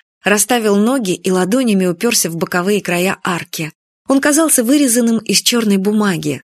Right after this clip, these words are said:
Только в волосах вспыхивали огоньки, да круглые оттопыренные уши просвечивали, как лепестки шиповника. Юля усмехнулась этим ушам, но тут же опасливо сказала: "Смотри, не слети вниз".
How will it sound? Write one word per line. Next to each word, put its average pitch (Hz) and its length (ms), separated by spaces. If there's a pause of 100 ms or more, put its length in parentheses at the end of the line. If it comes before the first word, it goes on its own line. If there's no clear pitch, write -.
(120)
Только 196 280
в 185 40
волосах 214 440
вспыхивали 170 580
огоньки, 175 460
да 208 120
круглые 196 440
оттопыренные 190 580
уши 208 240
просвечивали, 165 760
как 170 220
лепестки 185 400
шиповника. 165 800 (480)
Юля 254 320
усмехнулась 247 640
этим 196 200
ушам, 294 360 (260)
но 233 140
тут 277 160
же 254 100
опасливо 214 420
сказала: 175 600 (220)
"Смотри, 233 420
не 285 100
слети 294 380
вниз". 285 400